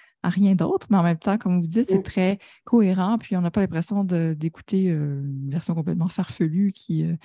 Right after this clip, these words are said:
Speaker 1: qui se tient pas, mais, euh, je suis d'accord avec vous, c'est vraiment l'interprète que j'aime beaucoup aussi.
Speaker 2: Ouais, ouais.
Speaker 1: Ouais.
Speaker 2: <laughs>
Speaker 1: Ben,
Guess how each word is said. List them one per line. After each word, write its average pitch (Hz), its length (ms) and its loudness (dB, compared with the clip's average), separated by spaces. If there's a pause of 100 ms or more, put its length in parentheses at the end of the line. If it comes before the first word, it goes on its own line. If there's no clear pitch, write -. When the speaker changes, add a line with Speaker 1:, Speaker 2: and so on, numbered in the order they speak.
(320)
Speaker 1:
qui 196 120 0
se - 100 -2
tient 160 240 0
pas, 110 260 -4
mais, 98 260 -2
euh, 98 220 -4 (100)
je - 60 -18
suis - 140 -18
d'accord 196 260 0
avec 185 160 2
vous, 240 60 0
c'est 220 120 2
vraiment 196 200 4
l'interprète 220 420 0
que 208 100 -4
j'aime 185 220 0
beaucoup - 400 -8
aussi. 214 360 -6
Speaker 2:
Ouais, 196 220 0 (320)
ouais. 196 160 -6
Speaker 1:
Ouais. 190 920 -2
Speaker 2:
<laughs> - 40 -20 (880)
Speaker 1:
Ben, 233 120 6